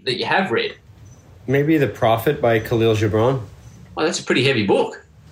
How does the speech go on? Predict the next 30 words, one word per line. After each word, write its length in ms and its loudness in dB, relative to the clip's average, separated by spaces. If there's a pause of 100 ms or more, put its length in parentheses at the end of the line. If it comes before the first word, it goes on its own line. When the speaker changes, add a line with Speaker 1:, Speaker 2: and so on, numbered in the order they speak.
(160)
Speaker 2:
It's 80 -16
a 40 -16
great 220 2
book. 300 -2
Speaker 1:
Yeah, 400 0 (320)
I 80 -8
have 140 -2
read 160 0
that 160 -2
one. 200 -2 (480)
Uh, 160 2
do 80 2
you 60 2
listen 260 0
to 60 -2
podcasts? 600 0 (720)
Speaker 2:
I 60 4
listen 260 2
to 80 2
Rogan 380 4
a 40 0
bit, 420 0
and, 220 2
um, 440 2 (580)
now 140 2
and 100 2
then 180 2
Tim 200 0
Ferriss, 600 2
and, 360 0